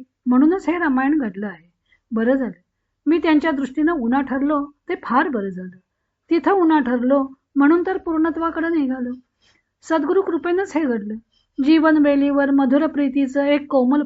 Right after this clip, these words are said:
फूल फुललं आणि आसमंत सुगंधित करून कुणालाही न कळवता अबोलपणानं गळून पडलं. पण त्याच्या पाकळ्यांनी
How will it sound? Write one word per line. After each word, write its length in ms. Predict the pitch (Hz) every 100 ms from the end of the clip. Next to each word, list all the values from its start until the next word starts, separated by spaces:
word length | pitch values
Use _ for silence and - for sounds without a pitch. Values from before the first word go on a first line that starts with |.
| 285
फूल 140 | 294 -
फुललं 340 | 233 247 285 269 _ _ - _
आणि 260 | 285 277 320
आसमंत 640 | 269 269 - 370 370 359
सुगंधित 480 | 330 294 269 277 277 -
करून 280 | 302 302 277 _ _ _
कुणालाही 640 | - 311 320 311 302 247 381
न 180 | 339
कळवता 600 | 294 285 262 254 226 233 233
अबोलपणानं 840 | 240 233 262 339 381 302 269 294 349 269
गळून 260 | 240 247
पडलं. 340 | 226 190 180 185 _ _ _ _ _
पण 160 | - 349
त्याच्या 280 | 311 285 277
पाकळ्यांनी 640 | 269 - 220 233 254 254